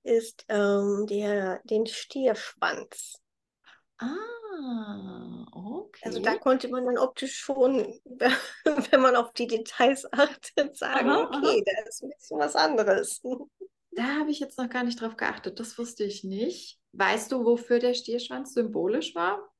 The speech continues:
Speaker 1: Ja, der
Speaker 2: Also
Speaker 1: steht natürlich für die Männlichkeit. Ja, für, für die, die Stieres-Manneskraft des Pharaos, dass er eben auch kraftvolle Nachzo-, nach-, nach-,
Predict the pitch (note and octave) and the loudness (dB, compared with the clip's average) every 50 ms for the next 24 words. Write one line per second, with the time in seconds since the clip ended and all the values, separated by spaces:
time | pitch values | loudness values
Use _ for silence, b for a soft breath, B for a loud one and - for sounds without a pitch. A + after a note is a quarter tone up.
0 | _ _ _ _ _ _ _ _ _ _ _ _ _ _ _ _ _ _ _ _ | _ _ _ _ _ _ _ _ _ _ _ _ _ _ _ _ _ _ _ _
1 | _ _ _ _ _ _ _ D4+ B3+ A#3+ A#3 A#3 A#3 A3+ G3+ - B3+ B3+ B3 A#3+ | _ _ _ _ _ _ _ 4 6 8 8 8 6 6 6 4 6 6 6 4
2 | A#3 - A#3+ A#3 A3 - - G#3+ A3 G#3+ G#3 G#3 G3+ F#3+ F3+ F3+ - _ - F#3 | 2 2 -2 -4 -4 -6 -4 -2 0 2 4 4 2 2 0 -2 -6 _ -2 0
3 | F#3+ - - G#3 - - - _ _ _ _ _ _ _ _ _ _ _ _ _ | 0 2 0 -2 -6 -12 -18 _ _ _ _ _ _ _ _ _ _ _ _ _
4 | _ A3+ G#3+ A3 A3 A3 A3 G#3+ - _ _ _ _ _ _ _ - - G#3 G3+ | _ 0 2 4 4 4 2 -2 -6 _ _ _ _ _ _ _ 2 6 8 8
5 | G#3 G#3 G#3 G3+ G3+ - G3+ G3+ G3+ - - G#3+ - - - G3+ G3+ G#3+ A#3+ A#3+ | 8 8 6 2 2 2 2 2 4 2 2 2 0 -2 -4 -8 -10 -12 -14 -14
6 | G#3+ G#3 A3 G#3 G3+ G3+ G3+ G3+ F#3+ F#3 F#3+ G3 G3+ G3+ - - _ - - - | -8 -6 -6 -4 -4 -6 -8 -6 -6 -4 -4 -6 -6 -10 -14 -18 _ -18 -16 -12
7 | - - A3+ A#3 G#3 G#3+ G#3 F#3+ F#3+ - - - _ - F#3+ G#3 G#3 G3+ G3+ G#3 | -8 0 2 2 4 4 2 0 -2 -6 -12 -12 _ 2 4 4 6 6 6 4
8 | F#3+ F#3 - - - - _ _ - - - G3+ F#3+ G3+ G3+ - _ _ - - | 2 0 -4 -10 -14 -16 _ _ -6 0 2 2 2 2 -2 -6 _ _ -18 -18
9 | - - _ _ - G#3+ F#3+ - - - G#3+ A3 G3 G#3 G3+ G3 - G3 F#3+ F#3+ | -18 -20 _ _ -12 -10 -10 -6 0 2 2 2 4 2 2 2 2 0 0 -2
10 | G3 F#3+ - - - F#3+ - - - G3 G3+ G3+ G3+ G3 - - G3 G3+ - - | -2 -4 -4 -4 -4 -4 -2 -2 -4 -2 0 0 0 0 0 -2 -4 -4 -6 -4
11 | - G#3 G3 G3 - - - G#3 G3 F#3 F#3+ F#3+ G3 G3+ G#3 G3+ - - - - | -2 0 0 0 -2 -6 -4 -4 -2 -2 -2 0 2 2 2 2 0 -4 -8 -2
12 | - F#3+ F#3 - F#3+ G3 - G3+ - - G3 F#3+ G3+ G3 G3+ G3+ - _ _ _ | 0 0 0 0 -4 -10 -18 -20 -16 -12 -8 -4 -4 -4 -4 -6 -10 _ _ _
13 | _ _ _ _ _ _ _ _ _ _ _ _ _ G3+ G#3 G3+ G3+ - | _ _ _ _ _ _ _ _ _ _ _ _ _ 0 0 0 0 -4